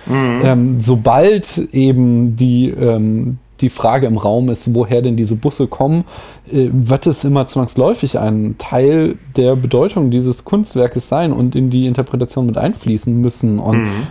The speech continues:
Speaker 2: dann noch zu sagen, so, ähm, ja, nee, also so war es ja nicht gemeint, das ist irgendwie, wirkt auf mich irgendwie relativ hilflos.
Speaker 1: Mhm. Mein Gedanke war, glaub ich, noch einen Schritt, Schritt davor, dass ich gedacht hab, ja, ist es denn jetzt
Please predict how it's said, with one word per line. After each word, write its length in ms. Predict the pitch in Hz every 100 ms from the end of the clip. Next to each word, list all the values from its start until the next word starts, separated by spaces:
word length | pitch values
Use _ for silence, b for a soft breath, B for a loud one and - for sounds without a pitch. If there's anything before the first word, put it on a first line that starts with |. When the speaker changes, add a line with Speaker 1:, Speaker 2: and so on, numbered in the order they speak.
| -
Speaker 2:
dann 180 | - 120
noch 160 | 170 143
zu 160 | -
sagen, 580 | 147 131 117 135 139 139
so, 480 | 123 143 135 131 127
ähm, 500 | 139 127 120 120 -
ja, 160 | 123 123
nee, 360 | 127 123 127 131
also 240 | - 113
so 240 | 117 110 135
war 120 | 139
es 100 | 131
ja 80 | 127
nicht 160 | 123
gemeint, 380 | - 117 120 147
das 180 | 131 - _ -
ist 180 | 131
irgendwie, 380 | 156 165 156 165 - - 139 B B -
wirkt 240 | 127 175
auf 140 | 185 -
mich 120 | 175
irgendwie 220 | 180 156
relativ 560 | 151 147 165 - 147 -
hilflos. 920 | 135 180 170 - 104 104 95 - - - - - - B -
Speaker 1:
Mhm. 240 | 123 123 165 131
Mein 160 | 123 139
Gedanke 320 | 147 170 165
war, 120 | 143
glaub 200 | 147 156
ich, 60 | -
noch 160 | 139
einen 80 | 135
Schritt, 360 | - 135 - - -
Schritt 240 | - -
davor, 400 | 113 - 113 165
dass 160 | 165 139
ich 140 | 143
gedacht 280 | 143 143 139
hab, 160 | 139 B B B B B B
ja, 140 | - 120
ist 200 | 147 147
es 140 | 139
denn 180 | - 127
jetzt 380 | 123 120 - -